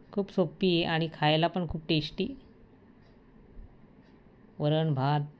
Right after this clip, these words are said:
वांग्याचे स्लाइस, पोळी किंवा भाकर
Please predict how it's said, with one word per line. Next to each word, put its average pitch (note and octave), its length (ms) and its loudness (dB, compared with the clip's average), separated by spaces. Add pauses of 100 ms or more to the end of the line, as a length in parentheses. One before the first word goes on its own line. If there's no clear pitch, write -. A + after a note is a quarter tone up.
(260)
वांग्याचे D3 420 0
स्लाइस, D3 540 0 (920)
पोळी D3+ 260 4
किंवा D3+ 300 4
भाकर D3 500 0